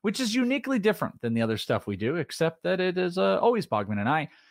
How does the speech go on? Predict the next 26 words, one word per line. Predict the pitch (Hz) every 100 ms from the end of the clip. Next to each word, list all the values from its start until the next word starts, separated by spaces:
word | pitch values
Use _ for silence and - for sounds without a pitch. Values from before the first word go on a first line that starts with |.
| _ -
But | 180 -
there | 165
are | 160
all | - 160 202
the | 208
podcasts | 185 185 175 107 76 -
that | 101
you | 120 131
can | 135 117
catch | 131 123 -
on | 107 107 -
any | 180
podcast | 160 - 147 127 - 131 127 -
app. | 117 95
I | 117
imagine, | 131 127 135 151 156 135 107 - - _ _
for | 294
the | 302
most | 214 135 -
part, | 95 - _
you're | 143 -
probably | - 190 180 170 147 143
listening | 127 131 - 110
to | -
this | 107 107
show | - 107 101 104